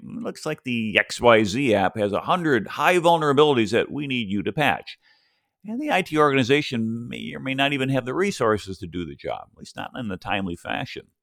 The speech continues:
And even so, there might not be an incentive structure to reward the developers for doing so versus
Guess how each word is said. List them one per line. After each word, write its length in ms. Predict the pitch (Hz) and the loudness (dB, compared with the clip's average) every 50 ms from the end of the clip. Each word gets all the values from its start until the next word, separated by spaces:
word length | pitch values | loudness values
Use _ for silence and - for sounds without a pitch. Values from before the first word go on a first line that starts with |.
| _ _ _ _ _ _ _ _ | _ _ _ _ _ _ _ _
And 100 | - 151 | 6 6
even 220 | 151 151 170 175 | 6 6 6 2
so, 240 | - - 131 117 120 | 4 6 8 8 8
there 120 | 123 131 120 | 6 4 0
might 180 | 120 127 - | 0 -2 0
not 180 | 87 117 117 - | -2 -2 -4 -2
be 120 | - 107 | -2 -2
an 80 | 110 117 | -2 -2
incentive 420 | 123 113 - 160 170 185 185 165 | -2 -2 0 0 2 2 2 0
structure 400 | - - 117 107 104 101 - 127 | 0 2 2 2 2 4 0 -4
to 160 | 117 - 127 | -4 -2 -2
reward 440 | 123 135 135 135 139 143 170 190 180 | 0 0 2 2 4 4 4 4 4
the 60 | 151 | 2
developers 640 | 135 113 107 98 98 95 95 98 - - 101 101 95 | 2 2 4 4 4 4 4 4 2 0 -4 -4 -4
for 120 | - 101 104 | -6 -8 -4
doing 260 | 123 170 185 170 139 | 0 0 0 0 0
so 380 | - - 95 90 90 98 - - _ _ _ | 0 2 2 2 2 2 0 -6 _ _ _
versus 360 | - 170 170 - 147 135 - | -4 -4 -4 -2 -4 -6 -8